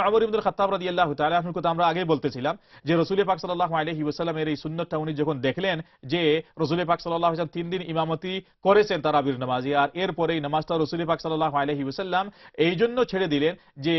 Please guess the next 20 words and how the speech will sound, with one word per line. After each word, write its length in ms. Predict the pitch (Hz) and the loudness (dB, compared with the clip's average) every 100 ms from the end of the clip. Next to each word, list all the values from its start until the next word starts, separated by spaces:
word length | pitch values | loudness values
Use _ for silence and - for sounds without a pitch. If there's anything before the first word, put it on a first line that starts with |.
| 156 151 - - | 4 2 -2 -4
কি 80 | 170 | 2
যা-, 280 | 180 175 160 160 165 | 4 4 2 -4 -6
কে-, 180 | 185 151 | -4 -4
কে-, 200 | 196 170 139 | -2 0 2
যদি 160 | 190 220 196 | 2 4 2
এটা 120 | 196 180 | 2 0
ফরজ 200 | 196 147 | 0 2
হয়ে 120 | 147 143 | 2 2
যায় 140 | 139 123 _ 147 | 0 -2 _ -4
আর 60 | 160 | -2
উম্মত 180 | 160 165 156 | -2 -2 -2
সেটা 140 | 147 143 | -2 0
আবার 140 | 151 139 | 0 -2
পড়ে 220 | 156 147 175 | -2 0 2
না 80 | 165 127 - 135 | 2 0 -4 0
বা 80 | 147 147 | 2 2
উম্মতি 260 | 156 156 156 | -2 0 2
আমল 160 | 143 143 | 2 0
করে 140 | 185 185 | -2 -2
না, 60 | 165 | -2